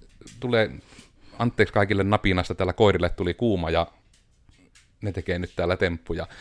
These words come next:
Ähm, äh, ajatus itselläkin ihan katkee. Niin tosiaan siitä, että vähän ehkä sitä siun taustaa, elikkä tosiaan siekin nyt, että tässä niinku on yrittäjät nytten sohvalla kaikki, että siekin oot yrittäjänä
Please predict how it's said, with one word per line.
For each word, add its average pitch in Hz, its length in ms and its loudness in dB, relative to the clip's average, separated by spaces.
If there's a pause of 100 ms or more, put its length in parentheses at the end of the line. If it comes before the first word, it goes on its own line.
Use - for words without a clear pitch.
(340)
Ähm, 90 580 -4
äh, 110 240 4 (360)
ajatus 90 300 -6
itselläkin 85 320 -6
ihan 87 120 -8
katkee. - 440 -8 (340)
Niin 120 120 2
tosiaan 180 420 2
siitä, 131 320 0
että 104 320 -4 (380)
vähän 196 240 2
ehkä 147 180 -2
sitä 143 200 -4
siun 151 300 -2
taustaa, 113 800 0
elikkä 95 460 -2 (360)
tosiaan 123 600 2 (400)
siekin 135 340 2
nyt, 104 100 -2
että 101 100 -4
tässä 113 200 0
niinku 90 160 -2
on 85 80 -6
yrittäjät 107 500 0
nytten 101 280 -4
sohvalla 95 420 0
kaikki, 92 360 0
että - 120 -6
siekin - 320 -4
oot - 140 -10
yrittäjänä 104 720 -2